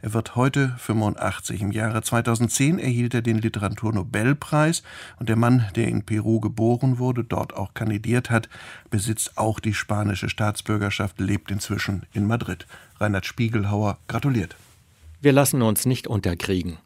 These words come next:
Speaker 2: Das ist die Haltung, die sich durch Vargas Llosas Leben und Werk zieht bis heute. Und natürlich auch nicht von der Corona-Krise. Mag sein, dass die Welt danach nicht mehr aussehen wird wie zuvor, aber Abstand halten, Social Distancing, das sei jedenfalls für spanisch- oder lateinamerikanisch geprägte Gesellschaften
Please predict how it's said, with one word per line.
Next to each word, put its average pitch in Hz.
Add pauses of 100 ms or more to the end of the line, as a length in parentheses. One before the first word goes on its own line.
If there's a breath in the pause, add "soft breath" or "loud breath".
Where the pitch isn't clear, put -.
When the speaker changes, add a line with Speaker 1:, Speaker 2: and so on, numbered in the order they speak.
(100)
Speaker 2:
Das 139
ist 147
die 139
Haltung, 117
die 110
sich 92
durch 92
Vargas 90
Llosas 104
Leben 110
und 98
Werk 87
zieht 117
bis 143
heute. 101 (460 loud breath)
Und 95
natürlich 92
auch 87
nicht 87
von 92
der 87
Corona-Krise. 95 (520 loud breath)
Mag 135
sein, 160
dass 131
die 104
Welt 107
danach 104
nicht 113
mehr 95
aussehen 101
wird 92
wie 101
zuvor, 110 (320 loud breath)
aber 92
Abstand 117
halten, 107
Social 120
Distancing, 110 (280 loud breath)
das 104
sei 98
jedenfalls 90
für 98
spanisch- 120
oder 98
lateinamerikanisch 101
geprägte 98
Gesellschaften 95